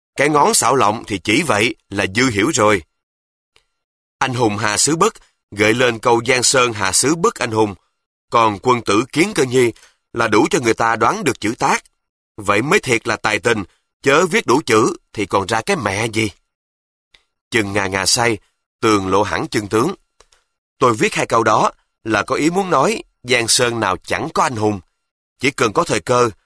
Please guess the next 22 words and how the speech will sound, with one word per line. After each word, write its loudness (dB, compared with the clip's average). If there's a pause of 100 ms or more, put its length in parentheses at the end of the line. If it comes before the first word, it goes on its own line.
(140)
là -4
Ali 0
hấp. 0 (1040)
Cống -2
hỉ, 2 (100)
merci, 2 (360)
thằng -4
Tường 0
này 0
đều 0
thuộc -2
nằm -2
lòng. 0
<laughs> -20
Ha -4 (100)
ha. 0 (1040)
Lộc -2
biểu 0
đồng -2
tình. -2 (500)
Phải -2
đó, 2